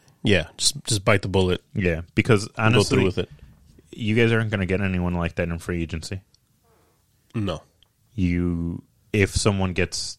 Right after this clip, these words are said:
Speaker 2: developed to be that good, it's not gonna be for another five, six years.
Speaker 1: Yep. I think they have to go after Chris Bryant.
Speaker 2: And he ain't coming back, dude.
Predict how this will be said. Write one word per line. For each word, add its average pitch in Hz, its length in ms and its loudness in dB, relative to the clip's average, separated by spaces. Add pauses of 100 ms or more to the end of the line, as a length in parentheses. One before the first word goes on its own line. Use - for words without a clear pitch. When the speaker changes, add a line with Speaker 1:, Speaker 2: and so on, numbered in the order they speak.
Speaker 2:
developed 90 680 0
to 95 100 -4
be 85 260 0
that 85 220 -2
good, 104 420 0
it's - 180 -4
not 87 120 -2
gonna 87 160 0
be 82 100 2
for 85 120 -2
another 82 260 0
five, 82 240 -4
six - 240 -6
years. 95 260 -6 (800)
Speaker 1:
Yep. - 140 -10 (1120)
I 120 80 6
think 139 160 8
they 117 140 8
have 104 300 2
to 107 100 0
go 95 180 6
after 90 480 2 (160)
Chris - 160 0
Bryant. - 320 -6 (1040)
Speaker 2:
And 82 560 0 (180)
he 117 260 4
ain't 90 120 2
coming 78 260 -4
back, 80 240 -6
dude. 87 200 -8